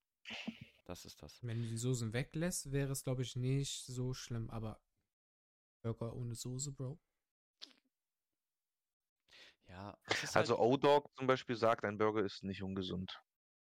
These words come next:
Speaker 3: wenn du den selber machst.
Speaker 1: Ja, aber mach mal selber.
Speaker 3: <laughs>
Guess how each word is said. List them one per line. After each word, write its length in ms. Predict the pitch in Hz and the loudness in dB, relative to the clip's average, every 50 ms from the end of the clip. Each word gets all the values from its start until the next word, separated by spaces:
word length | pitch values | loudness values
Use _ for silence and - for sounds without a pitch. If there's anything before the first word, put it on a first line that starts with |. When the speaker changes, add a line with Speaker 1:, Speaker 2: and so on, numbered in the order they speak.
| _ _ _ _ | _ _ _ _
Speaker 3:
wenn 180 | - 104 101 | 2 2 2
du 60 | 104 101 | 4 2
den 140 | 110 104 | 2 2
selber 300 | 98 101 98 95 87 95 | 4 2 2 2 2 0
machst. 400 | 92 87 90 - - - - - - - - - _ _ _ _ _ _ _ _ _ _ _ _ _ _ _ _ _ _ _ _ _ _ _ _ | -2 -2 -2 -4 -6 -8 -10 -12 -16 -20 -20 -20 _ _ _ _ _ _ _ _ _ _ _ _ _ _ _ _ _ _ _ _ _ _ _ _
Speaker 1:
Ja, 160 | 107 110 107 | -2 0 0
aber 220 | 98 82 87 85 80 | 0 0 -2 -2 0
mach 220 | 90 113 123 - | -2 -2 -2 -2
mal 120 | 101 90 | -4 -4
selber. 320 | 90 90 82 80 82 80 - - - - - - - - - - - - - - - 117 - - _ - | -4 -4 -6 -6 -8 -8 -10 -10 -12 -12 -12 -14 -14 -14 -16 -16 -18 -18 -20 -16 -16 -16 -16 -16 _ -2
Speaker 3:
<laughs> 960 | - - - - - - - - - - - - - - 208 - - - - | 0 2 4 4 2 2 0 -2 -4 -6 -6 -8 -2 -2 -2 -2 -2 -8 -14